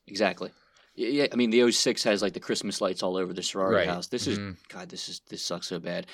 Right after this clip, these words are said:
Speaker 1: And that, and that leads me into the music. The music is absolute nothing.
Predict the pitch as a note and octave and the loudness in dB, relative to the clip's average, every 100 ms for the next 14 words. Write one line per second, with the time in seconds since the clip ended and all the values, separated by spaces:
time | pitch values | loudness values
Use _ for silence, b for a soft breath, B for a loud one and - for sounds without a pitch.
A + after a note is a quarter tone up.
0 | B B G2+ A2+ A#2 A#2+ A#2+ B2 A2+ A#2+ | B B 4 6 6 4 4 2 2 0
1 | A2+ G2+ A2 F#2+ G2 G#2 G2+ F#2+ - b | 0 0 0 0 2 2 2 0 -4 b
2 | b - A2+ A#2 A2 G#2 G2 F2 F#2+ G2 | b -4 2 4 2 2 2 2 2 2
3 | - G2 - F2 F#2+ F#2 F2+ F#2 | 2 -2 -2 -6 -2 -2 0 -6